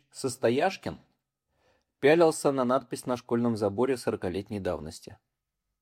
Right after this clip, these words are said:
Забор был серым и бетонным, знакомым каждому, кто жил в конце восьмидесятых в С С С Р. А Состояшкин за эти сорок лет успел стать ярким и мягким,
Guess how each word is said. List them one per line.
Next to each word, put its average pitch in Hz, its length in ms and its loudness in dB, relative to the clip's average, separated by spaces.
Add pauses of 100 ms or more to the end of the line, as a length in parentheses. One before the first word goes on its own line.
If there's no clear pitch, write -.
(1080)
Забор 120 380 4
был 170 180 4
серым 139 380 2
и - 100 -6
бетонным, 107 600 -2 (800)
знакомым 120 560 0
каждому, 139 500 2
кто - 180 -2
жил 110 200 2
в 120 80 -8
конце 110 280 -4
восьмидесятых 98 680 -6
в 98 120 -4
С 101 140 -8
С - 160 -10
С - 120 -12
Р. 95 180 -10 (1500)
А 113 120 -4
Состояшкин - 800 -2 (680)
за 117 160 0
эти 113 240 2
сорок 104 360 0
лет 101 220 -2
успел 180 280 -2
стать - 280 -6
ярким 147 380 -2
и - 120 -8
мягким, 120 560 -6